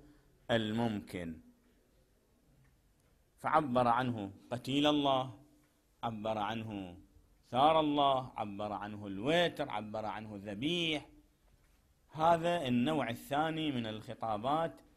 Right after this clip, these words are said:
التي تأتي. الفصل الث-، الصنف الثالث تخصيصه بالسلام على الأنبياء عند السلام عليه بخصوصية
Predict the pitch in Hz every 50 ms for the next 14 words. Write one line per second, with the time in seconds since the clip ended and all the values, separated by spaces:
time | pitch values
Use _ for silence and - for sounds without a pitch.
0 | _ _ _ _ _ _ _ _ _ _ _ _ _ _ _ - - _ - 123
1 | 117 113 113 110 110 113 - 117 107 101 98 98 98 101 - 143 135 117 101 -
2 | - 110 104 101 110 110 110 107 104 101 107 101 98 - - - - - - 165
3 | 165 - - 131 117 104 - - - - - 127 120 - - - 160 165 147 127
4 | - 117 104 - - - 131 143 160 175 180 180 180 175 - - - - - -
5 | - - - - - _ _ - 120 120 - - - 175 175 160 143 139 127 123
6 | 117 113 110 110 107 - - 113 113 123 139 147 151 147 135 117 104 95 87 82
7 | - - - - - - - - - - - 123 127 123 117 113 113 120 127 120
8 | 117 110 107 117 127 143 160 170 175 - 135 127 123 117 107 113 117 - - 120
9 | 113 127 139 143 135 120 107 104 107 110 127 143 143 135 131 107 101 104 101 110
10 | - - 110 104 101 - 127 135 139 135 120